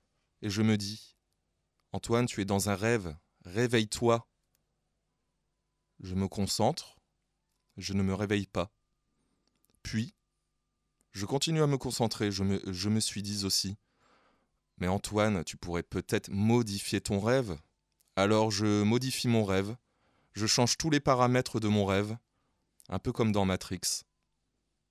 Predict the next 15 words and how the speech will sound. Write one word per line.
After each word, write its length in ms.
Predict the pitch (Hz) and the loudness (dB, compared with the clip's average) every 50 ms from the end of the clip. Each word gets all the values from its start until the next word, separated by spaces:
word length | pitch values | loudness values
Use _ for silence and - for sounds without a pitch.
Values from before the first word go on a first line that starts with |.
| _ _ _ _ _ _ _ _ _ _ _ _ | _ _ _ _ _ _ _ _ _ _ _ _
Je 680 | 92 90 90 98 95 95 92 92 92 92 92 92 92 92 | -12 -6 -4 -2 0 2 2 2 2 2 2 0 0 0
me 120 | 92 92 98 | 0 -2 -2
concentre 680 | - 113 107 104 - - 123 131 170 196 - - - - _ _ | -2 -2 -2 -2 0 0 2 2 2 0 -2 -8 -16 -20 _ _
et 80 | 98 92 | -2 0
là 160 | 98 117 131 | 2 2 2
j'arrive 400 | 120 107 101 95 110 110 104 - - | 2 0 0 0 0 -4 -4 -6 -4
à 120 | 98 98 98 | -4 -2 -2
voler. 520 | 92 92 92 104 107 104 98 95 104 - _ _ _ _ _ _ _ _ _ _ _ _ _ _ _ - | -4 -4 -2 0 0 0 0 -2 -4 -8 _ _ _ _ _ _ _ _ _ _ _ _ _ _ _ -10
Petit 280 | 110 - - 113 - | -8 -8 -6 -2 -2
à 60 | 117 | -2
petit, 480 | - - 117 113 - - 123 139 160 - _ - | -2 -2 -4 -6 -4 -6 -6 -8 -8 -12 _ -14
je 480 | 98 92 95 98 101 101 101 101 104 | -12 -6 -4 -2 0 2 2 2 2
m'élève 560 | 104 107 117 117 117 113 120 120 113 92 90 98 _ _ _ _ _ _ _ _ _ _ _ _ _ - | 2 2 2 4 4 2 2 2 -2 -8 -12 -12 _ _ _ _ _ _ _ _ _ _ _ _ _ -12
dix 140 | 90 95 95 | -8 -4 -2
centimètres, 760 | - 107 101 - - - 92 85 82 87 - - - _ | -2 -2 -2 -4 -4 -4 -2 -2 -2 -4 -6 -12 -20 _